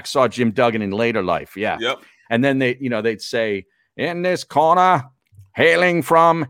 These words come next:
Speaker 1: Hickory, North Carolina, you know, <laughs> weighing in at three hundred and thirty-six pounds, Landon Dickerson." Ding, ding, ding, ding. And the guy would lift up his arm, you know.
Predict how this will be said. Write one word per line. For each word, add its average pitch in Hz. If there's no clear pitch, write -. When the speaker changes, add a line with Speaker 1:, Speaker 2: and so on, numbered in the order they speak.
Speaker 1:
Hickory, 196
North 165
Carolina, 175
you 135
know, 147
<laughs> 165
weighing 208
in 208
at 165
three 208
hundred 170
and 139
thirty-six 180
pounds, 165
Landon 202
Dickerson." 165
Ding, 381
ding, 370
ding, 370
ding. 370
And 254
the 220
guy 240
would 107
lift 113
up 107
his 104
arm, 117
you 110
know. 120